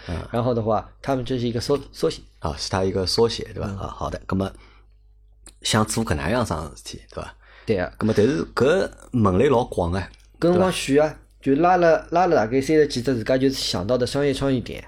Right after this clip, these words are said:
Speaker 1: 嗯。
Speaker 2: 商业创意点呢，然后看自己能力圈哪些你有可能是，其实是，其实是这样，都不匹配的，
Speaker 1: 嗯。
Speaker 2: 都不完全匹配的。
Speaker 1: 那那个时候选择有逻辑吧？搿辰光就讲选创业项目辰光有逻辑吧？
Speaker 2: 有逻辑的。
Speaker 1: 呃，有哪，有眼啥逻辑好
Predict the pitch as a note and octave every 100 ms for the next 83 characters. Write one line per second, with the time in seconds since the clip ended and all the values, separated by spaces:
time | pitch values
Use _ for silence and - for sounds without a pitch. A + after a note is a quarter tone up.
0 | - G2+ F2+ F2 - - - E3+ E3 E3
1 | D#3 B2 A2 A2+ A2+ B2 A#2 C#3 B2 C3
2 | - G#2 F#2+ G#2 A2+ C#3+ C3+ - B2+ B2
3 | F#2+ - A#2+ A2 A2 A2+ G2+ F2+ G2+ -
4 | F#2+ - - _ - E3+ F#3 D3 - D#3+
5 | A2+ B2+ F#2+ - D3+ A#2+ - - F2 E2+
6 | F#2 E2+ - F3 F3 C3 A#2+ A#2 F#2+ F#2+
7 | F2+ C3+ C#4+ B3 D3+ - E2 G#2 C3 E2
8 | E2 - - - - A#2+ A2+ G#2 F#2 F2+
9 | F#2 - A2+ A2 G#2 G#2+ F#2 D#2+ F#2+ F2
10 | D#2+ F2 E2 - E2+ - - - B2 C3+
11 | G#3 C4 A3+ - - - A2 G3 - -
12 | - - - A2 G2 G#2 G2+ F2 E2+ -
13 | G2 F#2+ G2 F2 E2+ D#2 E2+